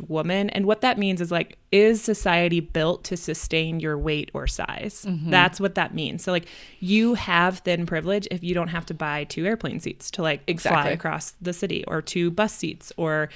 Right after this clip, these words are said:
Speaker 1: when you walk into a store, you can find clothes that fit you. These are things that people who are thin privileged don't realize is a fight for other people.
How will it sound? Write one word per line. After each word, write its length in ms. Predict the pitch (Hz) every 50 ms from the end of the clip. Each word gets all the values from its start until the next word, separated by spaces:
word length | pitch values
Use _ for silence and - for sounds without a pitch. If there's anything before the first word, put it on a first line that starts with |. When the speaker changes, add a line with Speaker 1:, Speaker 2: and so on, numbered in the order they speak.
| - - - - - - -
Speaker 1:
when 180 | 180 180 180 180
you 100 | 175 175
walk 240 | 180 165 170 - 196
into 160 | 175 185 180
a 40 | 175
store, 280 | - - 180 175 170
you 100 | 170 165 165
can 140 | - 165
find 240 | 165 - 160 156 170
clothes 260 | 165 175 160 156 156
that 160 | - - - -
fit 180 | 127 - -
you. 160 | - 69 - - - - - - - - _ - -
These 360 | 170 165 202 214 220 233 220 240
are 220 | 233 220 208 196
things 360 | - - 196 185 165 175 165
that 140 | 175 165 -
people 380 | - 180 170 170 165 165 160 156
who 200 | 139 175 165 156
are 380 | 156 151 147 151 147 165 - - - _ _ _ _ _ _ - _ _ _ _ _ -
thin 320 | - - 196 185 175 175 165
privileged 720 | - 185 170 156 151 156 151 151 147 151 - - - - - _ _ - - _ _ _ _ -
don't 360 | 175 196 185 175 180 - -
realize 500 | - 165 165 165 175 190 214 240 247 226
is 180 | - - 175 165
a 80 | 170 156
fight 520 | - - - - 175 151 104 - - -
for 200 | - 175 165 151
other 180 | 151 156 117 -
people. 380 | - - 135 - 117 - -